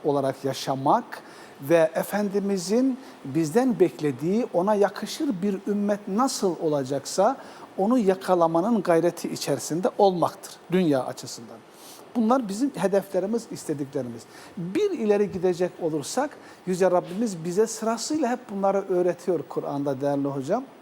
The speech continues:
Buyuruyor ki: "وَسَارِعُوا إِلَى مَغْفِرَةٍ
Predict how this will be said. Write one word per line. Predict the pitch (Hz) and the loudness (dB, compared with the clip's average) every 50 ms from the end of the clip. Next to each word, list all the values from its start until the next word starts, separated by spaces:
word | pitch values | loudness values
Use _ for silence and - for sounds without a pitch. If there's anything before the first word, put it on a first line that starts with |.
| - - - - - - - - - - | -20 -20 -20 -20 -20 -20 -20 -20 -18 -10
Buyuruyor | 139 123 151 165 175 202 254 254 | -2 0 2 2 2 2 0 -2
ki: | - - - 175 123 - - - - - - - - - | -2 0 0 0 0 -2 -6 -18 -18 -18 -20 -14 -4 -2
"وَسَارِعُوا | 190 208 - - 302 320 285 262 240 220 202 196 190 190 | -2 -2 0 0 2 2 4 2 2 2 2 4 2 2
إِلَى | 190 190 190 196 190 180 175 | 2 2 2 2 2 2 0
مَغْفِرَةٍ | 175 165 160 147 - 165 170 160 - | -2 -2 -2 -4 0 0 0 0 0